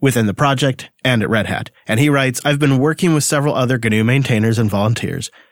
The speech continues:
to draft a gnu social contract, which explains the key commitments we want from the gnu project. The draft is being designed from the ground up by the gnu volunteers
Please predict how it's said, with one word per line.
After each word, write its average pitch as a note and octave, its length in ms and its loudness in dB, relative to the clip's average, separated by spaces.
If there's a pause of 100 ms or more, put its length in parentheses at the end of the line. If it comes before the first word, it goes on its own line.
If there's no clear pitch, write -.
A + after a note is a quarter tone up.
(300)
to A2+ 100 -2
draft A#2 400 0
a B2+ 60 2
gnu A2+ 320 0
social C#3+ 340 0
contract, G2 580 -4 (260)
which A2+ 180 -4
explains B2+ 480 0
the G#2+ 100 -4
key D3 320 0
commitments G2+ 580 -2 (360)
we B2+ 160 2
want A2 400 -2 (340)
from B2+ 340 0
the B2+ 80 2
gnu A2 260 0
project. - 520 -8 (800)
The A2 80 -4
draft B2+ 340 0
is F3 100 0
being E3+ 160 2
designed C3 440 0
from A#2 160 2
the A2 60 0
ground B2+ 360 2
up A2 200 0
by A#2+ 380 0
the D3 120 0
gnu C3+ 300 2
volunteers B2+ 680 0